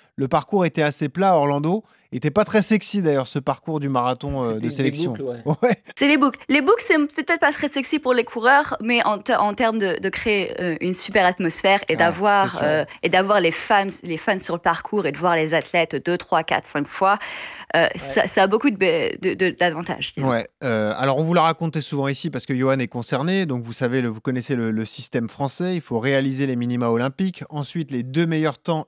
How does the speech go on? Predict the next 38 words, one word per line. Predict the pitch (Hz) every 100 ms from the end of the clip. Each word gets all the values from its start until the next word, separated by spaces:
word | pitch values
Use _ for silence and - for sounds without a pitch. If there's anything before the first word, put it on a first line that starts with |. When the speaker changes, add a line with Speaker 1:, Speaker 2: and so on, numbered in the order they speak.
| -
Speaker 1:
étaient | 151 160
sélectionnés | 143 147 143 - 147 143
au | 139
trente | - 139 -
et |
un | 123 120
janvier, | 131 147 170 202 202 _ _
donc | 127 123
on | 135
a | 127
eu |
les | 123
sélections, | 120 135 123 113 - 135
en |
tout | 113
cas | - 120
les, | 113 - _ _ -
les | 117
cas | - 156
prioritaires | - 147 135 135 156 139
de | 123
Nico | 127 139 160
Navarro | 147 135 131 131 143
et | 123
de, | 117 110
et | 123
de | 123
Mehdi | 117 117 127
Frère. | 131 175 180
Il | 120
reste | 120 120
un | 131
ticket | - 131 147
à |
prendre | 127 143
chez | 135 143
les | 135 135
hommes, | 143